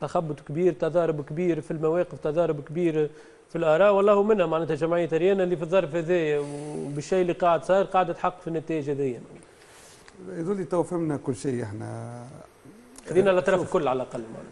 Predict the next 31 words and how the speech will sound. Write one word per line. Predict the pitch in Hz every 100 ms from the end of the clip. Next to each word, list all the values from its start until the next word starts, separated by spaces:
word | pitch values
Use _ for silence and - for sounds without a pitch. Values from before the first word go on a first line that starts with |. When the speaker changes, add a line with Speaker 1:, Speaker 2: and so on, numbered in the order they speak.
| - - -
Speaker 2:
شوف | - 220 185
هال-، | 175 175
هال-، | 170 156 151 156 165 160
الوضعية | 151 143 139 180 165 131
هذه | 139 160 117 113 - -
مش | 165 208 -
وضعية | 165 151 165
محتكرة | 151 127 165 156 143
على | 131 131
ريانا | 135 127 123 123 -
فقط. | - 127 113 - - - _ -
في | 160 -
كامل | 185 170 156 139 139
تراب | 147 156
الجمهورية | 127 123 123 139 160 160
الجمعية | 127 147 151
الكل | - 151 - -
تقاسي | - 156 151
من | 135
المشاكل | 131 127 135 131
هذوما. | 120 113 107 - - - - - -
وهذا | 143 175
كل | 160 190 160
علاش؟ | 151 151 127 - - - - -
لأن | 135 160
عملنا | 151 160 156
البروفيسيونيزم | 143 - 131 - 139 165 117 113 - - - - -
وعطيناه | 131 139 156
لو | 139
ستاتيو | - 143 - 170
أماتور. | 185 131 127 113